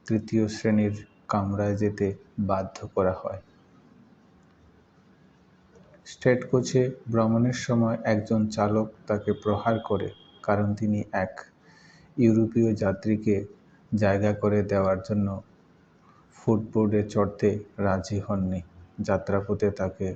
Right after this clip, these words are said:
আরও কষ্ট করতে হয় এবং অনেক হোটেল থেকে তাকে বহিষ্কার করা হয়। এই ঘটনাগুলি তার পরবর্তী সামাজিক কার্যকলাপের মোড় ঘুরিয়ে দে-,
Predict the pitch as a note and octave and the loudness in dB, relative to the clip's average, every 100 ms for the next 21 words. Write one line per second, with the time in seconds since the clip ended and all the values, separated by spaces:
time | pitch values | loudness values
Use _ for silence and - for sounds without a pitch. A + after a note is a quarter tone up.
0 | - G2+ F#2+ F#2+ - F#2+ - - G2+ F#2+ | -6 -4 -4 -4 -6 -6 -6 -8 -6 -6
1 | - F#2+ - F2 F#2+ - - G2 G2 F#2+ | -8 -10 -6 -6 -8 -14 -6 -4 -2 -6
2 | - - G2+ G#2+ A2 - - G#2 G#2 A#2 | -12 -4 0 2 0 -4 -2 -2 2 2
3 | G2 - - - - - - - G#2+ A2 | 0 -4 -16 -20 -20 -20 -12 -6 0 0
4 | - G2+ - G#2 G2 G#2 G#2+ - G#2+ G2+ | 2 0 2 0 2 -2 -4 -2 -2 0
5 | F#2 F#2 F2+ F#2+ - - - - _ - | 0 0 -4 -8 -10 -16 -20 -20 _ -20
6 | _ _ _ _ _ _ _ - - - | _ _ _ _ _ _ _ -20 -20 -20
7 | - - - C3 B2 B2 C#3 D#3 D3+ D3+ | -20 -4 2 2 4 2 4 4 4 4
8 | D3 C3+ A#2 A#2 A#2 A#2+ A#2+ A#2 - A#2+ | 4 4 2 4 4 4 2 2 2 2
9 | A#2+ - - - - A2 A2+ A2 A#2+ A#2+ | 2 -6 -18 -12 -2 2 2 2 2 0
10 | - G#2+ G2+ G#2+ A2 G#2+ A2 A2+ A2 G#2 | 2 2 2 0 -2 0 0 0 0 0
11 | G#2+ G#2+ - G#2+ G#2 G#2 G#2 G2+ | 2 0 0 2 2 2 0 -2